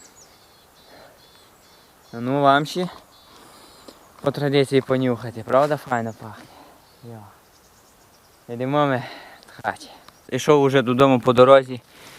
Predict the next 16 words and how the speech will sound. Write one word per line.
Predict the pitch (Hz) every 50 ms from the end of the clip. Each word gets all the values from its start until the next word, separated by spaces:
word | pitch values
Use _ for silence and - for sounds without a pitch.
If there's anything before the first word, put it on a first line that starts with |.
| - - - - - - 123
Я | 123
ще | - - 117
думаю, | 131 131 131 127 123 123
дай | 117 120 151 143
такий | 120 117 - 123
в | 120
лісочок | 120 113 - - 120 - - 107 110
заскочу | 110 117 107 - - 120 113 - - 117
один, | 113 110 113 110 107
ще | - - 120
там | - 117 110
може | 110 113 113 107 110
на | 113 110
прусік | 107 107 107 107 - - 117 107 -
якийсь | 110 101 - 113 110
грибочок. | 117 117 113 113 113 113 113 - 117